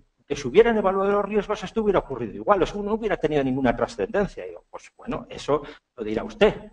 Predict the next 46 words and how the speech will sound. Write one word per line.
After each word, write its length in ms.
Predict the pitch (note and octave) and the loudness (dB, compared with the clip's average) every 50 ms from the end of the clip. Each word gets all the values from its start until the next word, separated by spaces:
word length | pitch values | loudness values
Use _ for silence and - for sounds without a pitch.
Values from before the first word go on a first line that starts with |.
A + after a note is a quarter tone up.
| - - | -8 -4
¿eh? 240 | - - F#3+ F#3 - - - - - | -2 -2 -2 -2 -4 -10 -12 -6 -2
<laughs> 580 | - B3 - - - - - - - - G#3 - | -2 -2 0 -2 -4 -4 -4 -8 -12 -12 -6 -4
Es 140 | - - C#3+ | -4 -2 0
lo 120 | D#3 D3 | 0 2
que 100 | D#3 C#3+ | 2 2
dice 180 | C#3+ C3+ - C#3 | 2 2 2 0
el 80 | C3 | -2
tribunal. 400 | C#3 C3+ C3 C3+ E3 G#3 E3+ - - - - - - - - - - - | -2 -2 0 2 4 4 4 4 0 -6 -20 -20 -20 -20 -20 -20 -16 -10
<laughs> 640 | - D#3 - - D3+ - - - - - - - - | -8 -4 -2 -2 -2 -2 -4 -12 -16 -16 -10 -2 0
Esto 240 | C3+ C3+ - - | 0 2 2 2
está 320 | D#3 - - E3 D#3 D3+ D#3+ | 0 4 8 10 10 12 10
hecho 240 | E3+ E3 - D3+ - | 10 6 4 0 2
por 140 | C3 B2 | 0 0
métodos 340 | C3+ C#3 C3 - C#3 C#3+ C#3+ | 0 2 2 2 2 2 2
reconocidos, 720 | C#3+ D3 C#3+ F3 E3+ E3+ E3+ - G#3+ G#3+ G#3 G#3+ G#3+ G#3 - | 2 0 0 2 2 2 2 4 2 4 4 4 4 2 2
etcétera, 420 | D3+ - F#3 G3 - G#3+ G3 F#3+ | 2 2 2 2 4 6 6 6
y 40 | F#3 | 6
tal 160 | - E3+ F#3+ | 6 4 4
y 40 | F#3+ | 4
cual, 280 | - F#3+ G#3 A3 G#3+ G#3+ | 6 8 8 8 6 2
y 140 | G#3 D3+ C3 | 0 -2 -2
que 240 | C3 C3+ A#2+ G#2 F#2 | 0 0 -2 0 0
hay 240 | G2 A2+ C#3 E3+ - | 0 -2 -2 -2 -6
una 220 | - A#2+ B2+ A#2 | -4 -4 -2 -2
probabilidad 420 | - C3 A#2+ A#2+ B2+ B2+ C#3+ D3 C3+ | 0 0 0 2 2 2 2 2 2
cierta 360 | - D#3+ - - - - F#3 | 0 -4 -4 -6 -8 -6 -2
de 100 | F#3+ - | -2 0
que 100 | - C#3 | 0 -2
esos 220 | A2+ - D3+ - | -2 -2 -4 -6
problemas 320 | - - D3+ C#3+ C#3+ D3 - | -4 -2 0 0 0 -2 -6
se 140 | - - D3+ | -8 -8 -8
podrían 340 | - - - C3 C3+ C#3+ D3 | -8 -8 -2 0 2 4 6
haber 220 | C3+ C3 C3 C3 | 6 6 6 6
evitado, 580 | C#3+ D3+ D#3+ - - F3+ F3 E3+ F3 F#3+ G3 F#3 | 4 2 2 4 8 8 10 10 8 6 4 2
y 40 | - | 4
tal, 200 | - D3 F3+ F3+ | 4 4 4 4
si 140 | - C#3+ | 0 -6
hubi-, 120 | A#2+ B2 B2 | -6 -6 -8
se 80 | A#2+ | -6
hubieran 220 | A#2+ B2 B2 C#3+ D3+ | -4 -2 -2 -2 -2
tomado 400 | - B2 B2+ C3 C#3 D#3 D#3+ - - - - - - - _ | 0 2 4 4 4 4 2 0 -4 -16 -20 -20 -20 -18 _
las 260 | - C#3+ D3 D3+ - D3 | -2 2 2 2 2 0
acciones 300 | C#3 - D3 C3+ C#3+ C#3 | -2 -2 0 -2 -2 0
preventivas 440 | C3+ B2+ B2 A#2 A#2 C#3 C#3+ - D3+ | 0 0 0 0 0 -2 -2 -2 -2
oportunas, 520 | C#3 D#3 D#3+ - D#3+ D3+ D#3 D#3 - - - | 0 0 0 0 0 2 2 2 2 0 -4
hubiera 500 | B2+ A#2 A2 A#2 B2+ C#3 C#3 - - - | -2 0 0 2 2 2 0 -2 -6 -16